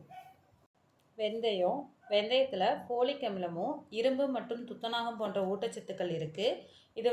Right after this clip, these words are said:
வந்து என்ன பண்ணும்னா, முடி வேர்களை வந்து வலுப்படுத்தி முடி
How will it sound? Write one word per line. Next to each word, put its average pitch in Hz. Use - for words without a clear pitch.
வந்து 247
என்ன 220
பண்ணும்னா, 190
முடி 285
வேர்களை 247
வந்து 208
வலுப்படுத்தி 185
முடி 262